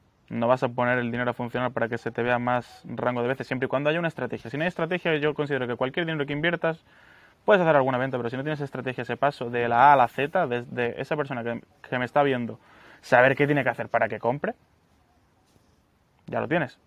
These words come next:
Pero, tío, en serio, un costo, incluso que te salga un coste por mil impresiones de diez euros, ¿sabes lo que es tener a una persona, seguridad social,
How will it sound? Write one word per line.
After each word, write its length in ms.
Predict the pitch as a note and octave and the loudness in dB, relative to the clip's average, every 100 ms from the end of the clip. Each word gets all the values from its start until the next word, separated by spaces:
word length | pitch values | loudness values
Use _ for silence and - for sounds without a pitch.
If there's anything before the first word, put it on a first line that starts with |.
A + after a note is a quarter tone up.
| _ | _
Pero, 240 | B2 A#2 G#2+ | -2 -2 -2
tío, 240 | C#3+ - _ _ - | -4 -6 _ _ -18
en 120 | A#2+ | -6
serio, 200 | C3+ B2 | -4 -4
un 100 | - | -4
costo, 300 | A#2+ C3 D3+ - | -4 0 0 -2
incluso 320 | C#3+ C3+ C3 | -4 -2 -2
que 100 | B2+ | -2
te 60 | A#2+ | 0
salga 140 | D3 | -2
un 80 | F3+ | -2
coste 220 | F3+ F3+ | -4 -2
por 100 | E3+ | -4
mil 80 | E3 | -4
impresiones 380 | D3+ C#3 B2 A#2+ | -6 -6 -6 -4
de 100 | A#2+ | 0
diez 240 | C#3+ - | 0 0
euros, 320 | B2 D#3 G3 _ _ _ _ _ _ | -4 -4 -10 _ _ _ _ _ _
¿sabes 200 | A#2 D3+ | 2 4
lo 140 | A3 A3 | 6 4
que 80 | |
es 100 | F#3 | 2
tener 220 | - C#3+ C3+ | 2 0 2
a 60 | |
una 140 | C3+ B2+ | 0 0
persona, 680 | B2+ - C3+ C3 B2+ B2+ | 0 0 0 2 2 0
seguridad 300 | - B2+ C3 | -2 2 2
social, 560 | B2+ A#2 B2+ B2+ B2+ | 2 0 4 6 4